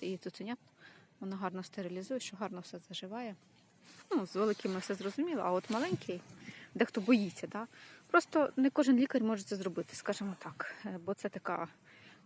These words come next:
дуже <laughs> ювелірна робота, можна сказати, у маленьких. Хоча, бачите, вона вже розміром більше за кішку. Вона більше трьох кілограмів.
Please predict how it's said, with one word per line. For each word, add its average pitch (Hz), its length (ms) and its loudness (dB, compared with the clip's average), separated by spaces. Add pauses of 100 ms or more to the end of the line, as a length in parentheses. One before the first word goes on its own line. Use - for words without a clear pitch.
дуже 180 380 0 (320)
<laughs> 208 80 0 (340)
ювелірна 185 580 0
робота, 180 360 -2
можна 165 260 -6
сказати, - 400 -8
у - 20 -6
маленьких. 160 520 -8 (600)
Хоча, 226 180 2
бачите, 202 340 -2
вона 220 180 2
вже 240 220 0 (320)
розміром 220 480 2
більше 214 340 2
за 208 140 -2
кішку. - 460 -6 (920)
Вона 220 180 6
більше 214 280 0
трьох - 180 -6
кілограмів. 196 680 -2